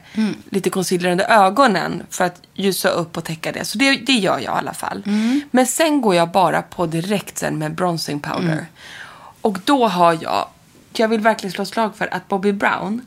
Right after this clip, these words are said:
Speaker 2: har jättefin.
Speaker 1: Så härlig.
Speaker 2: De där är så härliga. Det är en klassiker.
Speaker 1: Mm.
Speaker 2: Men de har så härliga, ehm,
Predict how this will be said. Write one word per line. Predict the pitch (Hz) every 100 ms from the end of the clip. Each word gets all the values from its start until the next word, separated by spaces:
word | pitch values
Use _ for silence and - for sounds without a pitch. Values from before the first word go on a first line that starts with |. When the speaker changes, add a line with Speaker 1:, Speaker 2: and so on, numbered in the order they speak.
| -
Speaker 2:
har | - - -
jättefin. | 175 165 196 254 214 - - 196 - 226 170 160 208 208 -
Speaker 1:
Så | 180
härlig. | 165 147 131
Speaker 2:
De | 240 254
där | 240
är |
så | 220
härliga. | 208 220 190 - -
Det | 214
är |
en | 202
klassiker. | 214 - 160 - -
Speaker 1:
Mm. | - 180 170 175 - _ 226
Speaker 2:
Men | 233
de | 240 214
har | 247 254
så | 226
härliga, | 190 - 220 208 175 180 175 175 175 - - - _ -
ehm, | 202 185 175 170 165 165 165 156 143 69